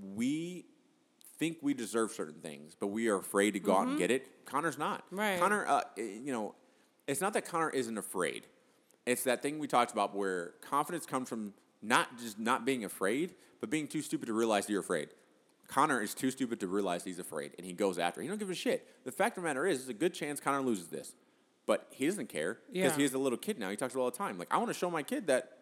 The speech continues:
Speaker 1: whatever you think you can do, you go out and do it."
Speaker 2: Right.
Speaker 1: Period. Now, Conor's gonna work his tail, tail off to do it, too.
Speaker 2: Yeah.
Speaker 1: But that's why,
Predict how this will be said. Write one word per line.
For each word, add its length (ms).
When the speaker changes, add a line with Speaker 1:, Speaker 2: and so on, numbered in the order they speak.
Speaker 1:
whatever 340
you 160
think 300
you 60
can 140
do, 80
you 200
go 100
out 140
and 80
do 160
it." 100
Speaker 2:
Right. 420
Speaker 1:
Period. 440
Now, 160
Conor's 280
gonna 100
work 160
his 80
tail, 240
tail 220
off 160
to 60
do 200
it, 40
too. 60
Speaker 2:
Yeah. 260
Speaker 1:
But 100
that's 180
why, 320